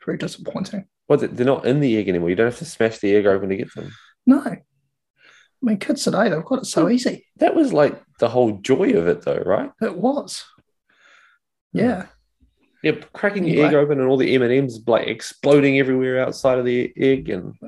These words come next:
Speaker 1: Um, that, that was, that was the fun.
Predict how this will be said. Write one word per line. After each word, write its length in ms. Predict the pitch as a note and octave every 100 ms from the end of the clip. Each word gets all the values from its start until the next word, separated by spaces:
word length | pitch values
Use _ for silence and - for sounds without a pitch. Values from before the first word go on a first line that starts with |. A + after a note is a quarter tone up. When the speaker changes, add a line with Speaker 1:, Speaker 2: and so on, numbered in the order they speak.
| - -
Speaker 1:
Um, 340 | G3 F#3+ - _ _
that, 260 | - - -
that 160 | D3+ D#3+
was, 320 | E3 - - _ _
that 160 | - E3+
was 120 | F3+
the 100 | F#3+
fun. 400 | - G3 G#3